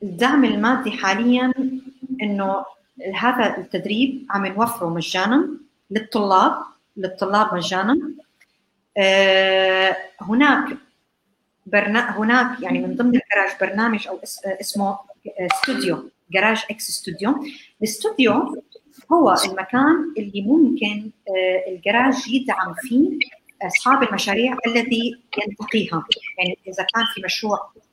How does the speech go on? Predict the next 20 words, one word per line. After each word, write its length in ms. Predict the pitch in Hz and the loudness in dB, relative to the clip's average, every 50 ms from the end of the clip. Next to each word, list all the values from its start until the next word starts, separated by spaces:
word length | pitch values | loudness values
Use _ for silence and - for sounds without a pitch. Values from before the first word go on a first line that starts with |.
| _ _ - 185 | _ _ -6 -4
آه، 580 | 185 180 180 180 175 175 175 175 165 - - - | -2 -2 0 0 0 -2 -2 -2 -2 -4 -6 -8
مميز، 720 | 196 180 185 180 196 202 196 220 247 311 - - - - - - _ _ _ _ _ _ _ _ _ _ _ _ _ _ _ _ _ _ _ _ _ _ _ - 190 | -10 -6 -4 -2 -2 -2 2 2 2 2 2 0 -6 -12 -14 -18 _ _ _ _ _ _ _ _ _ _ _ _ _ _ _ _ _ _ _ _ _ _ _ -4 -2
آه، 300 | 180 185 185 185 180 185 | 0 2 2 4 2 2
ر-، 200 | 180 185 208 - - | 2 0 -2 -2 0
ارتأينا 520 | 190 170 165 - - 233 262 277 262 240 254 | -2 -4 -4 -2 2 4 6 8 8 6 4
فيه، 240 | - 262 214 180 165 | 2 -2 -2 -4 -4
آه، 540 | - - - - - 196 185 180 - - | -8 -12 -20 -16 -10 -8 -8 -6 -6 -6
إنه 340 | 185 185 180 180 180 - - - 185 | -6 -4 -4 -2 -2 -4 -4 -4 -4
عم 120 | 180 180 | -4 -4
ي-، 40 | 180 | -4
آه، 540 | 180 170 151 - - 180 175 175 170 170 165 226 | -6 -8 -10 -10 -10 -8 -6 -6 -8 -4 0 2
عنده 320 | 247 240 240 208 170 - - | 2 4 2 2 -2 -4 -8
مقومات 600 | 180 165 - - 180 190 190 185 196 220 233 220 - - - - | -12 -8 -4 -2 -2 -2 -2 -2 0 0 0 0 -2 -6 -12 -12
نجاح 600 | 190 175 180 - - 214 196 - - - - - _ - - | -10 -10 -6 -2 0 0 0 0 -2 -4 -8 -10 _ -4 0
عالمي، 720 | 196 196 196 196 202 202 214 247 311 - - - - - - - _ _ _ - | 2 4 4 4 2 2 4 4 4 2 0 -4 -10 -12 -18 -20 _ _ _ -6
آه، 460 | 196 185 185 180 180 185 185 185 - - | -4 -4 -2 -2 -2 -4 -4 -4 0 2
أو، 340 | 262 277 247 202 - - - - - | 4 4 4 2 0 -4 -8 -10 -6
آه، 400 | 180 175 175 175 175 175 180 180 - - | -4 -2 -2 0 -2 -2 -2 -4 -2 -2
أثر 380 | 302 285 294 214 185 180 - - _ _ _ _ - | -2 -2 0 0 0 0 -2 -6 _ _ _ _ -4
اجتماعي 720 | - - - - 208 196 196 202 202 - 226 277 339 381 | -2 -2 -2 0 -2 0 2 2 4 4 4 4 4 2